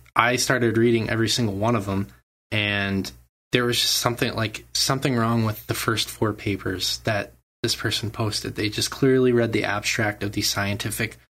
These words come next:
articles and then did nothing else. Um, and actually, some of the articles she posted ended up proving my point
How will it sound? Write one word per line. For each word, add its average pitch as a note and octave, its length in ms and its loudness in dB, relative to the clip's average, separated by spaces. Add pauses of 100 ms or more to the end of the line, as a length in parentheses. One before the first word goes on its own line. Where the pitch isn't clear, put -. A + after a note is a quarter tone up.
(380)
articles A2+ 520 0
and A2 180 0
then G#2 260 2
did G#2+ 220 0
nothing G2+ 320 -2
else. - 460 -4 (840)
Um, G2+ 460 -4 (260)
and A#2 360 -2
actually, A#2+ 340 2
some A#2 220 2
of G#2+ 60 2
the G#2+ 60 2
articles A2 460 0
she - 160 0
posted A#2 560 -2 (160)
ended A2+ 240 2
up - 260 -4
proving G#2+ 400 0
my A#2+ 260 2
point G2+ 420 -4